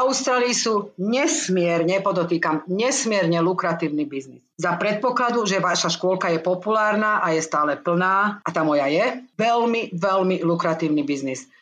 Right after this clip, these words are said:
Takže tá moja motivácia bola viac menej, viac menej finančná než niečo iné, ale samozrejme, že teraz to tiež vidím trochu ináč. Teší ma, keď je detičky, ja som doteraz mala asi tri a,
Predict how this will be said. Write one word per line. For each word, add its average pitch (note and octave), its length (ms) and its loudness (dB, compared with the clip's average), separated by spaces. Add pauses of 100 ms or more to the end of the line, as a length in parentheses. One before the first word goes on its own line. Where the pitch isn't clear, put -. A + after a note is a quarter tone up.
(160)
Takže A#3+ 240 0
tá C4 80 2
moja C#4 240 2
motivácia B3+ 720 0
bola A3 240 2
viac G#3+ 240 0
menej, G3+ 560 0
viac A3 240 0
menej G3 320 0
finančná A3+ 640 0
než F3+ 320 2
niečo F#3 320 0
iné, F#3 320 0
ale E3+ 160 2
samozrejme, E3+ 640 2
že D3+ 400 0 (680)
teraz E3 320 0
to D3+ 80 -2
tiež F3 240 0
vidím D3 320 -2
trochu C#3+ 320 -2
ináč. D3+ 400 0
Teší F3+ 320 0
ma, D#3 160 0
keď D3+ 160 -2
je D3 160 0 (160)
detičky, E3 480 -2
ja D#3 80 2
som E3 240 0 (400)
doteraz E3 400 0
mala D3+ 240 2
asi D#3+ 240 -2
tri E3 160 0
a, D#3 80 0